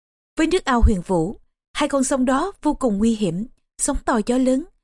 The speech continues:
Còn ao Huyền Vũ chỉ là đầm nước tu, luyện binh kiểu này liệu có kết quả không?" "Có luyện thêm cũng chẳng mạnh lên được. Binh mã của chúng ta không dưới mười vạn,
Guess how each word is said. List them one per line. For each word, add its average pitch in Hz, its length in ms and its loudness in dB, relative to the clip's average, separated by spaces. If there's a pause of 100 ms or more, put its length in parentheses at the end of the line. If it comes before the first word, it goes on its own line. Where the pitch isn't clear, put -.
(320)
Còn 254 160 0
ao 302 200 0
Huyền 262 200 2
Vũ 202 320 0
chỉ 262 100 0
là 214 380 -2 (260)
đầm 220 200 2
nước 320 220 0
tu, 214 240 0 (400)
luyện 214 220 2
binh 254 120 -2
kiểu 247 200 0
này 208 360 -2
liệu 202 220 0
có 311 140 -4
kết 349 200 -8
quả 208 180 -2
không?" 269 280 -4 (1400)
"Có 359 120 0
luyện 233 220 2
thêm 226 240 2
cũng 233 180 -2
chẳng 262 180 0
mạnh 208 140 -2
lên 214 200 -2
được. 170 260 -2 (340)
Binh 302 180 0
mã 226 100 2
của 277 140 -2
chúng 339 200 -4
ta 247 300 0 (600)
không 302 220 0
dưới 349 100 0
mười 269 200 0
vạn, 170 340 -4